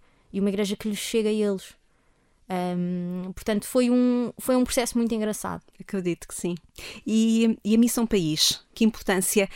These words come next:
Speaker 2: que importância a Missão País reconhece na Faculdade de Belas Artes e tem para si também? Porque a Beatriz passou por várias,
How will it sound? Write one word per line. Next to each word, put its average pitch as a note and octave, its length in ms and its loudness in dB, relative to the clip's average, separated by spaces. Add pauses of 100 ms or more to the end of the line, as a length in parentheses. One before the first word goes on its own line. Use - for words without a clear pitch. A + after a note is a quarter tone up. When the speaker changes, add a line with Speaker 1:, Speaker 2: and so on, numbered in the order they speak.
(400)
Speaker 2:
que - 80 2
importância A#3+ 460 4
a A3+ 40 6
Missão A3+ 280 4
País G#3+ 500 4
reconhece - 720 2
na G#3 100 4
Faculdade G3 520 0
de F3+ 60 -8
Belas F#3 320 0
Artes G3 300 -2
e A3 60 2
tem A3+ 160 2
para A3 160 -2
si A3 160 0
também? G#3 360 0
Porque - 300 -4
a F#3+ 80 4
Beatriz G3 380 -2
passou G#3+ 300 -2
por G#3 180 -2
várias, A3 640 2